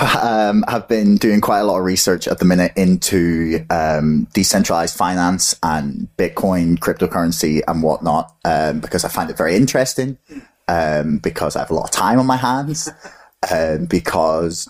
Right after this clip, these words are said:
Dogecoin made me two hundred pounds out of nowhere. And, <laughs> um, then, uh,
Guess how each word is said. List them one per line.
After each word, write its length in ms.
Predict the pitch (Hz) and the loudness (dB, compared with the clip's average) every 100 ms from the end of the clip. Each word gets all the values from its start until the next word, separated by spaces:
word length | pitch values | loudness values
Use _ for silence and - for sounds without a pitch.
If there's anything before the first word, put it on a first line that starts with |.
| _ | _
Dogecoin 800 | 113 101 - - 101 107 113 104 | -2 -2 -4 -2 0 2 2 4
made 260 | 104 90 90 | 4 4 0
me 140 | 85 | -2
two 200 | - 92 | 0 2
hundred 260 | 95 90 - | 2 0 0
pounds 380 | 92 117 131 101 | 2 2 2 0
out 100 | 71 | 0
of 100 | 101 | 2
nowhere. 480 | 104 127 139 165 - - - - - | 4 4 0 -4 -14 -20 -20 -20 -8
And, 480 | 98 107 98 117 127 - 107 - | -2 0 2 2 2 0 -2 -2
<laughs> 260 | - 147 - | -2 -4 0
um, 260 | 156 123 117 - - - | 0 0 -6 -14 -20 -14
then, 480 | 113 131 120 113 113 - | -2 0 2 4 4 2
uh, 160 | 110 | -2